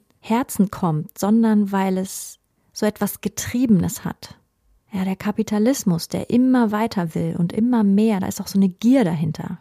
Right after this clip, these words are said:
Das ist alles andere als präsent. Und wir alle haben diese Schatten in uns. Das sind nicht nur die Männer, weil dann immer, so ein, also nee, nicht immer, aber oft höre ich dann so ein,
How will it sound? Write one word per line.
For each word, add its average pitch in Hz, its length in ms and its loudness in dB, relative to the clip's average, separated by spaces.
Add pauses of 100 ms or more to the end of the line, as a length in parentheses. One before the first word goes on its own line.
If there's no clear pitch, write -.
Das 180 180 -6
ist - 160 -16
alles 254 240 -2
andere 226 300 0
als 196 180 -6
präsent. 196 640 0 (720)
Und 208 160 2
wir - 160 0
alle 233 200 4
haben 269 260 2
diese 165 260 -2
Schatten - 340 -6
in 254 240 2
uns. 180 380 -2
Das - 140 -18
sind 202 200 -2
nicht - 180 -2
nur 240 120 4
die 196 100 2
Männer, 196 380 2
weil 175 160 0
dann 175 160 0
immer, 220 320 2 (760)
so 190 80 0
ein, 170 200 0 (100)
also 165 260 -6
nee, 151 120 -4
nicht 156 160 -10
immer, 185 140 2
aber - 260 -4 (520)
oft - 360 -6
höre 196 160 4
ich 196 100 0
dann 185 260 4
so 180 120 0
ein, 175 400 0